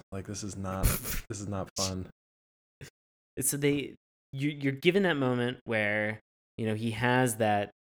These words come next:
Speaker 2: procrastination,
Speaker 1: Yep.
Speaker 2: uh, impetus,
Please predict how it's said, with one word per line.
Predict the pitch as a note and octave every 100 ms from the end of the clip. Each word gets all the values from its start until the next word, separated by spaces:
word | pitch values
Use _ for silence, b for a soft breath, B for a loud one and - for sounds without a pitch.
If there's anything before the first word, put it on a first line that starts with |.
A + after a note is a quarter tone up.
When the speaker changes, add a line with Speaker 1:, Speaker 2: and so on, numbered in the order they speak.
| _ -
Speaker 2:
procrastination, | - - A#2+ A2+ - A2+ A2 G#2 A2+ G#2
Speaker 1:
Yep. | G#2 G2 - _ _ _ _ _ _ -
Speaker 2:
uh, | G2+ G2 E2 F2 - -
impetus, | C3 A2+ G#2 - -